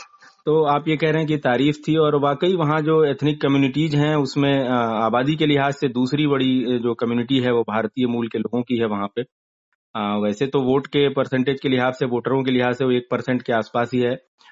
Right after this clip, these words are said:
अ, लेकिन ये भी बात है कि वही जो निकल के आ रही कि भारतीय मूल के लोग वहाँ अमेरिकियों में जितनी कम्युनिटीज हैं उनमें ज्यादा शिक्षित हैं, उनके पास पैसा भी ज्यादा है और हर क्षेत्र में उनका दखल बढ़ रहा है। तो कोई ऐसी तो बात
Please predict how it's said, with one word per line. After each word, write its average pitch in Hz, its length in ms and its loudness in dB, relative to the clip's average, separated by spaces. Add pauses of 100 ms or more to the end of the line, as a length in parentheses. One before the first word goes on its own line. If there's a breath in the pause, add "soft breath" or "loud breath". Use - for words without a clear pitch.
(300 soft breath)
अ, 139 160 2
लेकिन 156 580 0
ये 180 260 2
भी 196 120 2
बात 190 280 0
है 190 100 2
कि 185 120 -2
वही 175 360 2
जो 165 180 2
निकल 151 260 0
के 156 100 0
आ 151 100 2
रही 151 140 0
कि 147 100 -2
भारतीय 127 420 0
मूल 143 220 2
के 147 100 -2
लोग 143 280 2
वहाँ 135 220 0
अमेरिकियों 127 500 2
में 135 140 2
जितनी 127 400 0
कम्युनिटीज 123 480 0
हैं 131 80 2
उनमें 123 240 2
ज्यादा 110 280 0
शिक्षित - 420 -6
हैं, 123 120 -2
उनके 120 220 -2
पास 117 260 -4
पैसा 110 260 -2
भी 127 140 0
ज्यादा 107 280 0
है 95 180 -8 (680 soft breath)
और 117 200 0
हर 127 180 0
क्षेत्र 131 320 -4
में 131 60 2
उनका 127 200 2
दखल 120 300 -2
बढ़ 131 180 0
रहा 117 160 0
है। 110 120 -2
तो 156 160 -6
कोई 180 180 0
ऐसी 170 300 0
तो 226 120 -2
बात 190 220 2